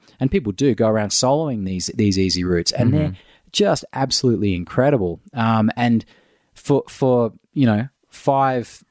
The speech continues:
Speaker 1: threes that you'll remember forever, um, that are true adventures that, you know, you can go up with a party of four and just have an amazing day on.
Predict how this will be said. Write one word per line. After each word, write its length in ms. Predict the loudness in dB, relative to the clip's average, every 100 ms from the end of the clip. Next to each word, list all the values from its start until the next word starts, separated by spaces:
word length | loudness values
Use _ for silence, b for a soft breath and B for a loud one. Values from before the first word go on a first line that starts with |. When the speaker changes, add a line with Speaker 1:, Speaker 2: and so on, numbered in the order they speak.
| _ _
Speaker 1:
threes 760 | -6 0 2 2 0 -2 -4 -6 b
that 100 | 0
you'll 200 | 2 2
remember 420 | 2 2 2 0
forever, 600 | -2 -4 -2 -2 0 -2 -4 b b b
um, 640 | -2 0 2 2 0 0 -4 -8 -2
that 120 | -2
are 60 |
true 420 | -2 -4 0 2 2
adventures 640 | 0 -2 -2 0 -2 -2
that, 240 | -2 -4 -4 -6
you 100 | 0
know, 240 | 0 0 -4
you 320 | -10 -4 -2
can 140 | 0
go 140 | 2 0
up 140 | 0
with 100 | -4
a 40 | -4
party 400 | -4 -2 -2 -4
of 80 |
four 380 | -6 -2 2 2
and 100 | 0
just 160 | -2 -4
have 140 | -4
an 80 | -2
amazing 480 | 0 0 2 2 0
day 360 | 0 0 0 0
on. 280 | 2 2